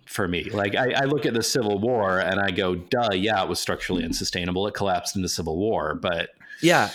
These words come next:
Speaker 2: Oh, okay.
Speaker 1: what would
Speaker 2: Yeah. No, I will.
Speaker 1: structural,
Speaker 2: I'll
Speaker 1: what would
Speaker 2: try to
Speaker 1: structural
Speaker 2: define that.
Speaker 1: sustainability look like?
Speaker 2: So
Speaker 1: Yeah, yeah.
Speaker 2: I think of it as something like, uh, I'm not gonna try <laughs> to become an expert in game theory <laughs> or, or, or to pretend like I am,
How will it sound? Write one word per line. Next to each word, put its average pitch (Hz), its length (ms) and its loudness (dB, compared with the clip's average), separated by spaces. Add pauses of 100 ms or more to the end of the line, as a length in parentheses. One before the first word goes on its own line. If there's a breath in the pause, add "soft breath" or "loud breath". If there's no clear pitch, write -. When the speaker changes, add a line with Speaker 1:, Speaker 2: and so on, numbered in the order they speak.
(140)
Speaker 2:
Oh, 175 120 6 (160)
okay. - 160 6
Speaker 1:
what 131 80 2
would 123 100 4
Speaker 2:
Yeah. 151 140 6 (100)
No, 180 80 8
I 160 100 8
will. 151 100 4
Speaker 1:
structural, 139 400 6
Speaker 2:
I'll 127 120 6
Speaker 1:
what 127 80 2
would 143 40 4
Speaker 2:
try 143 180 8
to 120 200 4
Speaker 1:
structural 110 220 4
Speaker 2:
define 95 120 4
that. 82 160 0
Speaker 1:
sustainability 123 600 2
look 117 240 0
like? 90 200 4 (120)
Speaker 2:
So 196 220 8
Speaker 1:
Yeah, 165 320 4 (120)
yeah. 92 280 0
Speaker 2:
I 170 100 8
think - 240 2
of 185 160 6
it 165 80 8
as 143 160 6
something 135 640 4 (200)
like, 101 420 0 (280)
uh, 110 80 4
I'm 117 160 4
not 165 160 4
gonna 170 160 0
try 127 140 2
<laughs> - 180 2
to 170 80 2
become 131 340 0
an 107 80 -2
expert 101 320 2
in 95 120 -2
game 80 320 -2
theory 69 380 -6
<laughs> - 40 -8
or, 113 120 2
or, 123 260 2
or 107 40 -2
to - 300 -2
pretend 101 280 0
like 87 160 0
I 85 100 0
am, 76 160 -6